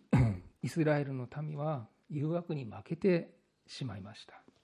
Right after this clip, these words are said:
勝つことができませんでした。彼らには律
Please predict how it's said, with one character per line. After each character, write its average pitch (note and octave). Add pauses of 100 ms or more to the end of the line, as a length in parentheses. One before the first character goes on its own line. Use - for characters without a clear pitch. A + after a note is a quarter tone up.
(1000)
勝 -
つ -
こ C#3+
と B2+
が A#2
で B2
き -
ま D#3+
せ F#3+
ん F3+
で D#3+
し -
た。 - (1800)
彼 F#3
ら D3
に C3+
は A#2+
律 G3+